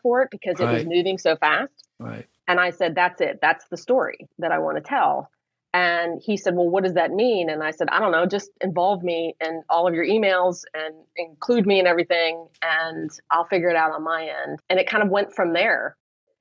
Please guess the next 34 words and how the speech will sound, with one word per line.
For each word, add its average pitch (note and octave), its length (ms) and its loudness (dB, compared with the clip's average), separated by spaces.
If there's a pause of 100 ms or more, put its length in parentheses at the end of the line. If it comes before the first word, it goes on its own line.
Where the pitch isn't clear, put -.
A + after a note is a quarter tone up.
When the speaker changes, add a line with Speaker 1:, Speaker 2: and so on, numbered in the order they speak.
(140)
Speaker 1:
As G3 180 0
we G#3+ 80 2
went F#3+ 180 2
along, F3+ 560 -2 (100)
it - 140 -8
kind F#3+ 220 -2
of F3+ 80 -2
gave F3+ 260 2
us E3+ 260 0
as F3+ 120 -2
a - 80 -2
company G3 600 0
something F3 520 0
to E3 160 -6
do F3+ 500 2 (160)
because E3 340 0
we E3+ 140 0
were E3 120 2
in E3 120 2
the E3 80 0
pandemic, D#3+ 560 2
things D#3+ 260 -2
just - 140 -8
kind D#3 160 0
of D#3 80 -10
shut - 380 0
down. D#3 340 2 (180)
Speaker 2:
Right. A#2+ 320 -4
Speaker 1:
And F#3 140 2
it E3+ 100 0
allowed E3+ 440 2
us E3 260 0 (160)
to D#3+ 380 -2
participate F#3 840 0